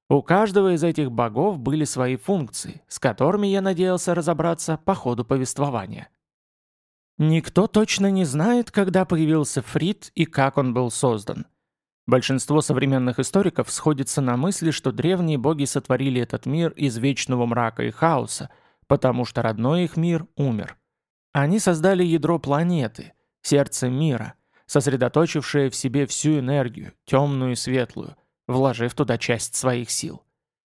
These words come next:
Дейфрид, верховный бог света, создал землю и небо и все светила, что есть на нем.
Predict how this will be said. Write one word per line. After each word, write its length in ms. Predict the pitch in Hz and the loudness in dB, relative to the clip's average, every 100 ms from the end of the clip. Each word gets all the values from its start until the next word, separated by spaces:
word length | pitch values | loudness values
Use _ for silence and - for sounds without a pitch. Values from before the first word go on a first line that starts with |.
| _ _ _ - | _ _ _ 0
Дейфрид, 680 | 147 160 - 143 143 180 _ _ _ _ _ - | 2 4 2 0 0 -2 _ _ _ _ _ 0
верховный 500 | 147 - 175 151 143 | 2 4 2 2 2
бог 260 | 160 151 | 0 0
света, 500 | - 143 147 139 127 - _ _ | -2 0 0 0 -4 -6 _ _
создал 540 | - 156 120 127 127 | 2 2 4 0 0
землю 480 | 117 135 143 135 127 | 0 0 0 0 -2
и 140 | - | -2
небо 440 | 123 120 156 120 101 | -2 -2 -2 -2 -4
и 140 | 127 120 | -6 -4
все 240 | - 131 | -2 -2
светила, 540 | - 131 - 196 175 | -2 -4 -2 0 0
что 160 | 135 123 | 0 -4
есть 300 | 117 113 - | -4 -4 -4
на 140 | 113 | -4
нем. 260 | 110 110 | -4 -8